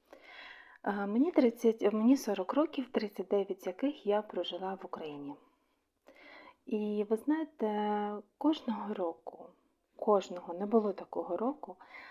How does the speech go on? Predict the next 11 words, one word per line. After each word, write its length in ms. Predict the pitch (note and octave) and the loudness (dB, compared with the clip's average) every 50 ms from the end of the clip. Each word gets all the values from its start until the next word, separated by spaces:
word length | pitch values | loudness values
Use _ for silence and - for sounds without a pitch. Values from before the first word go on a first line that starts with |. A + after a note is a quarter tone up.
| - - | -20 -16
щоб 240 | - - F#3+ F3+ G#3 | -10 -6 -2 0 2
я 240 | G3+ G#3+ B3 C#4+ | 2 2 2 0
почула 720 | C#4 - - G3+ - - - - - A#3 B3+ C4+ B3+ G#3+ F3 - | 0 -2 -4 -6 -6 -6 -6 -2 2 2 4 4 2 0 -2 -6
колись, 580 | - F3 E3+ E3+ F#3+ A3 C4 D4+ - - - - | -6 -8 -6 -2 -2 0 0 -2 -4 -8 -16 -16
що 280 | - - - - G3 | -14 -14 -12 -8 -6
мовне 340 | G3+ G#3 G#3 G3+ G3 F#3 F3 | -6 -4 -6 -6 -6 -8 -6
питання 560 | - - - - - A3+ C4 D4 C#4+ B3+ A3 - - | -6 -6 -6 -4 -4 -2 0 0 2 0 0 -2 -4
в 20 | |
нас 180 | F#3 F#3+ F#3+ - - | -6 -6 -6 -6 -8
на 100 | - F#3+ | -10 -10
часі. 640 | F#3 - - - - - - - - - - - | -10 -10 -10 -10 -10 -10 -10 -12 -16 -18 -20 -20